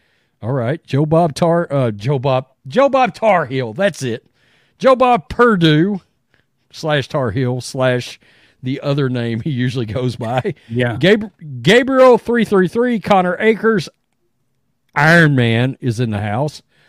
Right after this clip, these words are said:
Speaker 1: Painted Warrior, Lonnie C in the hizzy, Angelo, Stephen Elman,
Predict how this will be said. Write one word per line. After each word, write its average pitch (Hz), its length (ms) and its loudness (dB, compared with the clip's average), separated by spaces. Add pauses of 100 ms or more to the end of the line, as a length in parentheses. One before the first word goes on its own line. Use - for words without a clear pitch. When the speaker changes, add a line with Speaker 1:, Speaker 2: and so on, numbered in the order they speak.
(720)
Speaker 1:
Painted 240 400 2
Warrior, 240 500 4
Lonnie 220 380 2
C 240 760 -2 (160)
in 202 220 0
the 190 100 0
hizzy, 214 560 0 (280)
Angelo, 190 920 2 (580)
Stephen 214 640 0 (160)
Elman, 196 640 0